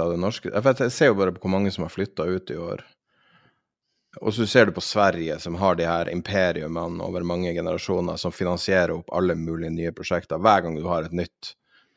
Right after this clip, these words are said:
teknologiprosjekt fra Sverige, for eksempel, så, så er det en eller annen, eh, familie som har finansiert deg opp.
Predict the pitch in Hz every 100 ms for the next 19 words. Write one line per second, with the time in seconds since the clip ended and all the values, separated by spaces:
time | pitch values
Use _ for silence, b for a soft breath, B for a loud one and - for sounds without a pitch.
0 | _ - 90 - 85 87 87 87 82 -
1 | 78 92 87 82 - - 80 80 82 82
2 | - - 85 87 82 76 85 82 80 82
3 | - _ _ _ - 85 - 90 - 92
4 | 90 80 73 80 80 82 82 80 82 85
5 | 82 78 80 -